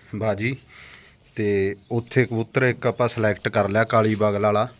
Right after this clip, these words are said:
ਤੇ ਉਹਨੂੰ ਆਪਾਂ ਅੱਜ ਪਾਣੀ ਚਕਾਉਣ ਲੱਗੇ ਹਾਂ ਤੇ ਜੁੜੇ ਰਹੋ ਵੀਡੀਓ ਦੇ ਨਾਲ, ਠੀਕ ਹੈ। ਲਓ ਜੀ, ਆਪਣੇ ਅੱਜ ਆਹ ਚਾਰ ਕਬੂਤਰ ਛੱਡਣੇ ਤੇ ਇਹਦੇ ਵਿੱਚੋਂ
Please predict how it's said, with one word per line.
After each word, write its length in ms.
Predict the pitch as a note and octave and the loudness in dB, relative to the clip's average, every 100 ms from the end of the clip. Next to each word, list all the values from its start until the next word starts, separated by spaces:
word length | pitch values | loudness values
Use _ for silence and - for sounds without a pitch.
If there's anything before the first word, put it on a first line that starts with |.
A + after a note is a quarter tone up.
| - - - | -20 -20 -6
ਤੇ 180 | G#2+ G#2 | -2 0
ਉਹਨੂੰ 320 | G#2 G#2+ A#2+ | 0 -2 -4
ਆਪਾਂ 300 | A#2+ A#2+ G#2+ | -4 -2 -2
ਅੱਜ 160 | G#2 G#2 | 0 -4
ਪਾਣੀ 340 | G2+ G#2+ G#2 | -2 -2 -2
ਚਕਾਉਣ 360 | F#2 A2+ G#2 G#2 | -4 -4 -2 -2
ਲੱਗੇ 260 | F#2 F#2 | -4 -4
ਹਾਂ 100 | G#2+ A#2 - - _ | -6 -8 -18 -20 _
ਤੇ 120 | A#2 | 0
ਜੁੜੇ 320 | A2 G#2 G2+ F#2+ | 0 0 0 0
ਰਹੋ 180 | F#2+ | -2
ਵੀਡੀਓ 340 | G2+ G2 G#2 A2+ | -2 -2 0 0
ਦੇ 100 | G#2 | -2
ਨਾਲ, 220 | F#2 E2+ - - - | -4 -10 -16 -20 -20
ਠੀਕ 200 | - G2+ | -12 -10
ਹੈ। 60 | A2 - _ _ _ _ - | -10 -12 _ _ _ _ 0
ਲਓ 140 | A#2+ A#2+ | 2 2
ਜੀ, 140 | B2 | 0
ਆਪਣੇ 480 | B2 - B2+ B2+ B2+ - - _ _ - - A#2 | 0 0 0 0 -2 -6 -20 _ _ -14 -4 -4
ਅੱਜ 160 | G#2+ | 0
ਆਹ 300 | A#2 A2+ A2+ | 0 2 0
ਚਾਰ 340 | A2 A#2 A2 G#2 | -2 0 0 0
ਕਬੂਤਰ 400 | A2+ G#2+ B2+ C3 | -4 -6 -4 -4
ਛੱਡਣੇ 400 | A2+ F#2+ G#2+ A2+ | -4 -2 -2 -2
ਤੇ 180 | A#2+ | 0
ਇਹਦੇ 140 | A#2 B2 | 0 0
ਵਿੱਚੋਂ 400 | B2+ A#2 A#2+ | -4 -6 -6